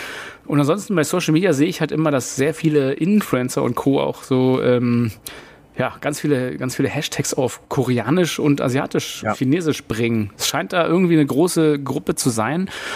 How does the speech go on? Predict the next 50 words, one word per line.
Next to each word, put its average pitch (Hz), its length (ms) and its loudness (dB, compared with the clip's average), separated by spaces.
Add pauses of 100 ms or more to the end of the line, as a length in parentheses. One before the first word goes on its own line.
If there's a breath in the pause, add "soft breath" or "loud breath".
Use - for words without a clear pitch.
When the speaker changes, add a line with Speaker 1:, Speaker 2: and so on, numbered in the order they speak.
(180 loud breath)
Speaker 1:
Und 131 220 0
grad 143 400 -6
wenn 143 100 2
man 147 140 2
mal 131 180 0
so 117 120 -4
guckt, - 340 -4
was 143 160 -2
die 147 120 -2
Asiatinnen 143 720 0
so 127 140 2
posten, 185 520 0
ist 147 160 2
ganz 135 180 2
witzig. 165 280 0
Die 131 120 2
haben 135 80 0
dann 139 140 2
irgendwie 131 200 2
tausend 147 400 0
Filtereffekte 156 760 0
drauf, 139 320 0
wie 151 40 2
man 135 120 2
es - 140 -6
halt 160 160 -4
so 151 100 2
aus 131 80 0
diesen 123 240 2
Manga-Style-Dingern 117 1040 0
kennt. 147 320 -2 (500 loud breath)
Und 139 140 0
irgendwelche 131 320 2
Lichtdinger 143 720 2
und 123 280 0
irgendwie, 127 400 4
äh, 113 380 4
Victory-Zeichen 131 760 -2
und 117 100 0
„Hey, 131 200 2
schau 139 160 0
mal, 139 220 2
ich 127 100 -6
hab - 100 -4
schon 123 120 0
wieder 123 80 4
eine 120 100 0
hundertsiebzehn 135 600 0
gespielt, 165 480 2
toll.“ 175 360 0